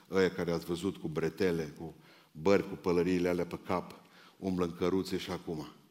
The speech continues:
Și s-a dus la unul dintre, în sa-, într-un sat și s-a coborât din mașină și l-a întrebat pe primul care l-a întâlnit. A zis: „Frate”, zice, „tu ești creștin?” S-a uitat ăsta la el, descărca niște gunoi din căruță. A împrântat furca în gunoi,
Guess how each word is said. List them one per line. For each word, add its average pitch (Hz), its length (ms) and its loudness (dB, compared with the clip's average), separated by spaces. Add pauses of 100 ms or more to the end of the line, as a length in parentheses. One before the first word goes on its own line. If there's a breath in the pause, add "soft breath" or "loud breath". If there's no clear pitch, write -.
(680 soft breath)
Și - 160 -10
s-a 98 140 0
dus 120 340 4
la 101 180 4
unul 107 280 6
dintre, 101 320 0
în 92 100 0
sa-, 104 260 0
într-un 92 260 -2
sat 117 240 -2
și - 140 -2
s-a 104 180 -4
coborât 101 340 6
din 87 320 -2 (220 loud breath)
mașină 104 380 -2
și 120 100 -4
l-a 131 60 2
întrebat 120 280 4
pe 123 140 2
primul 110 260 2
care 98 140 2
l-a 98 60 2
întâlnit. 95 400 -2
A 90 40 -2
zis: 92 300 -4 (520 loud breath)
„Frate”, 107 380 -2
zice, 82 340 -8 (600)
„tu 90 100 -4
ești 85 220 0
creștin?” 104 560 -2 (1400 soft breath)
S-a - 160 -2
uitat 113 200 6
ăsta 120 220 2
la 117 100 6
el, 107 80 6
descărca 92 400 2
niște 101 240 -2
gunoi 92 320 0
din 82 160 -4
căruță. 85 340 -2 (760 soft breath)
A 82 60 -8
împrântat 92 420 2
furca 113 300 -2
în 95 120 -2
gunoi, 104 420 0